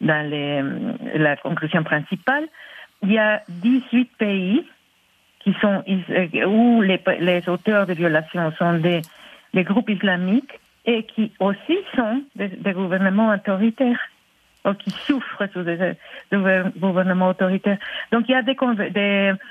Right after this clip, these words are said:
il y a, quand on voit sur notre carte en rouge et en orange, il faut quand même regarder un peu sur la clé de la carte pour voir combien de fois il y a ces mélanges,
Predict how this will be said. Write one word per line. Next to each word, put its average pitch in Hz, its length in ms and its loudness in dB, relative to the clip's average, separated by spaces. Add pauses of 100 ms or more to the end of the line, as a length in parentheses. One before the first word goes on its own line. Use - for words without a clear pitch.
(220)
il 185 80 -2
y 220 40 4
a, 220 240 -2
quand 208 220 -2
on 262 140 -2
voit 247 200 0
sur 226 160 -6
notre 196 260 0
carte 190 340 -2
en 180 300 0
rouge 208 340 -2
et 170 80 0
en 160 120 -2
orange, 185 320 2 (320)
il 202 80 -2
faut 240 100 0
quand 226 140 -2
même 226 200 0
regarder 185 380 0
un 196 140 2
peu 202 220 -2
sur 196 200 -4
la 156 200 2
clé 196 420 -2 (260)
de 185 100 -2
la 165 160 2
carte 214 320 -2
pour 185 180 -10
voir 202 240 0 (180)
combien 202 500 4
de 262 160 4
fois - 240 -2 (380)
il 196 80 0
y 240 40 4
a 233 140 -2
ces 233 100 0
mélanges, 214 520 2